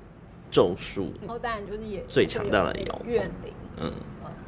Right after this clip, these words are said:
Speaker 2: 都会在那个时候就，就出现。那就是人跟灵界跟神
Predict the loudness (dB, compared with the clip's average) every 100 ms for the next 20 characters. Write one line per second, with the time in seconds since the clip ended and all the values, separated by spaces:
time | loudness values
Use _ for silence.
0 | -12 -6 -4 0 4 4 2 -2 -2 -4
1 | -6 -6 -6 -2 -2 -4 -6 -6 -4 -6
2 | -6 -6 -4 -4 -6 -8 0 2 4 0
3 | -6 -8 -10 -10 -12 -12 -12 -10 -4 -2
4 | 2 2 2 0 -2 -2 -2 -2 -2 -2
5 | -4 0 0 0 -4 2 2 2 -4 -6
6 | -6